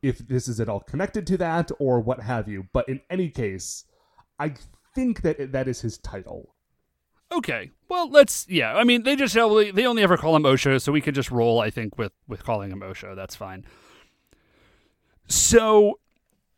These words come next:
Speaker 2: we see Osho, and Sasuke asks about the village. He's like, "Hey,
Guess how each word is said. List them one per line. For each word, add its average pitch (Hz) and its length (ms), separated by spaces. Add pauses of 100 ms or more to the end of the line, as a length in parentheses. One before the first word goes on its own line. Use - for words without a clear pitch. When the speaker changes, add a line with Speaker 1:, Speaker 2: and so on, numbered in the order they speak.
(120)
Speaker 2:
we 190 200
see 349 260
Osho, 165 580 (100)
and 190 520 (440)
Sasuke 262 840
asks 190 320
about 233 160
the 233 80
village. 143 340
He's 170 140
like, 196 200
"Hey, 311 640